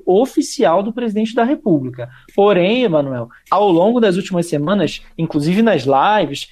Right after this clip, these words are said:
em alguns eventos públicos, em palanques oficiais do governo, inauguração de obras, lançamento de obras, ele fez uma convocação, eh, dos ministros para que o acompanhem.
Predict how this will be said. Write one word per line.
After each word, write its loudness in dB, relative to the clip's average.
em -2
alguns 0
eventos -2
públicos, -2
em -4
palanques 0
oficiais 0
do -4
governo, -2
inauguração -2
de -4
obras, 2
lançamento 0
de -8
obras, 2
ele 2
fez -2
uma 0
convocação, 0
eh, 2
dos 0
ministros 2
para -2
que -4
o 2
acompanhem. 0